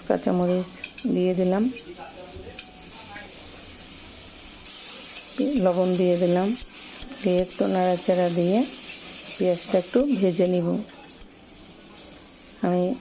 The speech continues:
পেঁয়াজটা লাল লাল করে একটু হালকা লাল করে আমি ভেজে নিয়েছি। এবার পানি দিয়ে দিলাম, পানি দিয়ে আদা রসুন দিয়ে দিলাম, হলুদের গুঁড়া, মরিচের গুঁড়া, ধনিয়ার গুঁড়া আমি দিয়ে মশলাটা একটু কষিয়ে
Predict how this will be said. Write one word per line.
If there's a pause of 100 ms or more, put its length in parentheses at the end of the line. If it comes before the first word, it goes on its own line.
(120)
পেঁয়াজটা (140)
লাল
লাল
করে
একটু (100)
হালকা (100)
লাল (140)
করে (300)
আমি (120)
ভেজে
নিয়েছি। (160)
এবার (100)
পানি (100)
দিয়ে
দিলাম, (1600)
পানি (100)
দিয়ে (760)
আদা
রসুন
দিয়ে
দিলাম, (140)
হলুদের
গুঁড়া,
মরিচের
গুঁড়া, (100)
ধনিয়ার
গুঁড়া (640)
আমি (120)
দিয়ে (340)
মশলাটা
একটু (120)
কষিয়ে